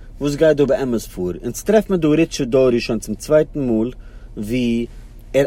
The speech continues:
ארבעט צוזאמען, ער קאלאבארירט מיט קלאמפישט, מיט א U F O אויספארשער, אבער דער סוף פון ביידע איז נישט דערזעלבע,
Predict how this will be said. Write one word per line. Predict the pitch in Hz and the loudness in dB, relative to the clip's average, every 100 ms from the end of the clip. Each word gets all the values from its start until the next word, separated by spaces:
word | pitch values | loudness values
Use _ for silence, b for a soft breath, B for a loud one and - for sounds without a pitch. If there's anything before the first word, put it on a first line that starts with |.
| - | 4
ארבעט | 190 190 196 | 2 4 0
צוזאמען, | - 147 156 127 110 | 0 2 2 4 0
ער | |
קאלאבארירט | 101 131 123 98 120 190 233 | 0 2 4 4 4 4 0
מיט | 117 | -6
קלאמפישט, | - 123 113 98 113 110 - | -2 -2 -2 0 -2 -2 -4
מיט | 117 107 - - | -2 -2 -6 -6
א | 117 | -2
U | 131 147 127 | 2 2 4
F | |
O | |
אויספארשער, | 127 123 117 101 - 101 - 120 151 170 b b b - | 2 2 0 -2 0 0 0 -2 -2 -4 b b b -2
אבער | 143 143 | 0 2
דער | 143 | 0
סוף | - 247 233 | 4 4 4
פון | 196 165 | 0 4
ביידע | 170 160 | 4 6
איז | 147 151 135 131 113 - b b | 2 2 0 0 -6 -14 b b
נישט | 165 180 | 2 4
דערזעלבע, | 123 139 135 139 107 104 | 4 2 6 6 4 2